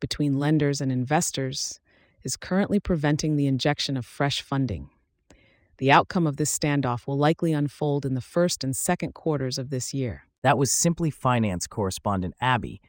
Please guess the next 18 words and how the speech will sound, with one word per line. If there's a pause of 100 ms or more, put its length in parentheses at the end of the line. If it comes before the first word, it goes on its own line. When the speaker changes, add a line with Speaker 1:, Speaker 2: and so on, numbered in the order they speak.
(200)
Speaker 2:
shedding
light
on
the
looming
distress
in
the
multifamily
finance
sector. (880)
Now
shifting
our
focus
to
international
finance,